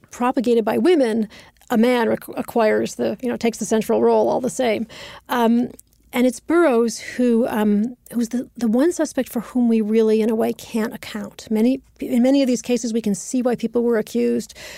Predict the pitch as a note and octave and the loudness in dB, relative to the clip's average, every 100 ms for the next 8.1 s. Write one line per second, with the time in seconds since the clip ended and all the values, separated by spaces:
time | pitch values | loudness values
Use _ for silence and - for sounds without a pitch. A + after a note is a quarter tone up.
0 | - - A#3 G#3 - A#3 A3+ A3+ A3 - | -20 -4 0 0 2 2 4 2 0 0
1 | G#3 F#3+ - A3 A3 G3+ - B3+ B3+ B3 | -2 -2 -2 0 0 -2 -2 0 2 2
2 | A#3+ - - A3 A#3 B3 A3 A3+ A3+ A3+ | 0 -2 0 2 4 2 2 2 4 4
3 | G#3 G#3+ A3+ - A3+ A3+ A3 - - - | 2 2 0 -2 0 2 0 -4 -16 -20
4 | - - - A#3+ G3 A3+ - G#3+ A3 A3+ | -20 -20 -8 -2 -2 -2 -2 -2 0 0
5 | A#3 A3 A3 A3 G#3+ C4 C#4 C4+ B3+ B3+ | -2 0 0 -2 0 2 4 4 4 2
6 | B3+ A#3 A3 - A3 A3 G3+ A#3 - G#3+ | 0 -4 -4 -4 -4 -4 -6 -8 -4 -2
7 | G#3+ - B3 A3+ A#3+ - - E4+ E4 A3+ | -2 -2 -4 -2 -4 -4 -6 -4 -2 -2
8 | G#3+ | -4